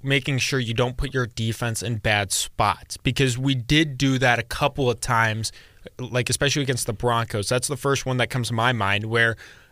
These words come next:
a couple of, you know, turnovers and stuff like that leads you into great field position for the Broncos to capitalize, and the defense can't do anything. And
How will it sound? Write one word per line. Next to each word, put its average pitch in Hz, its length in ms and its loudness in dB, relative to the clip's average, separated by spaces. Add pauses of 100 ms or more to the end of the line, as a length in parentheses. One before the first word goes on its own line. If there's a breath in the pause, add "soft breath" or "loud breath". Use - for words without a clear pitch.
a - 60 -8
couple 131 340 2
of, 113 280 -6
you 127 140 -6
know, 104 220 -2 (180)
turnovers 143 600 2
and 127 100 -4
stuff 127 240 -2
like 127 160 2
that 120 280 4
leads 123 300 -2
you 123 160 0
into 120 460 -2 (380 loud breath)
great 131 300 2
field 139 240 0
position 127 420 0
for 127 140 0
the 123 60 0
Broncos 123 460 0
to - 100 -6
capitalize, 117 720 2
and 120 100 -6
the 110 60 -4
defense 117 380 -4
can't 117 220 -2
do 110 280 -4 (140)
anything. 107 500 -2
And 131 200 2